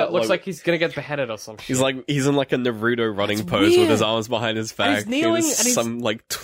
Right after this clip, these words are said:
Speaker 2: like, some
Speaker 1: <sighs>
Speaker 2: grade six
Speaker 1: It's just
Speaker 2: weeb.
Speaker 1: weird.
Speaker 2: Yeah, it's just odd.
Speaker 1: Yeah, I don't know. I,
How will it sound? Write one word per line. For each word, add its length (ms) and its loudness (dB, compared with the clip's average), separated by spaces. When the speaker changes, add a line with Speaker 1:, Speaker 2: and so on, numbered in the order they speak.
Speaker 2:
like, 200 -2
some 320 -2
Speaker 1:
<sighs> 220 -20
Speaker 2:
grade 260 -2
six 240 -8
Speaker 1:
It's 100 -10
just 140 -2
Speaker 2:
weeb. 180 -8
Speaker 1:
weird. 360 -6
Speaker 2:
Yeah, 280 2
it's 140 -8
just 160 -6
odd. 240 -6
Speaker 1:
Yeah, 240 0
I 60 2
don't 80 2
know. 100 2
I, 60 0